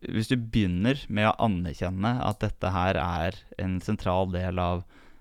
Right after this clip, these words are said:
det å være trener i ungdomsfotballen, det er å forstå litt av disse mekanismene,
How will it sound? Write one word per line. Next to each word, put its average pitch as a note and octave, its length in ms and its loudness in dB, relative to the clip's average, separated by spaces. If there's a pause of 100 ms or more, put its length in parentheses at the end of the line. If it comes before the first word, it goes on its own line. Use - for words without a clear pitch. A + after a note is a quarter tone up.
det G2+ 200 0
å F#2 80 4
være G2 220 4
trener F#2+ 300 2
i F#2+ 40 0
ungdomsfotballen, F2 580 0
det G#2 120 2
er G2 100 0
å F#2 80 -6
forstå F#2+ 480 0
litt F#2 220 -6
av G2 80 -6
disse F#2 300 -4
mekanismene, F#2 720 0